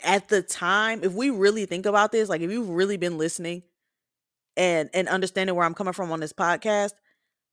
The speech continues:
the worst thing she could have done really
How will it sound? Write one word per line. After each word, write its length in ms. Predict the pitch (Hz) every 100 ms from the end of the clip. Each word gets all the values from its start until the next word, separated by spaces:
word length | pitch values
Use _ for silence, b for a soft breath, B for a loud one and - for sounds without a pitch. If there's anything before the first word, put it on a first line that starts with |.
| _ _ _ _ _ _ _ _ -
the 280 | 170 202 185
worst 680 | 156 151 175 214 254 - -
thing 240 | 233 226
she 240 | - 247
could 240 | 220 240 196
have 200 | 156 151
done 520 | 156 165 185 185 185
really 840 | - 151 160 185 208 220 226 240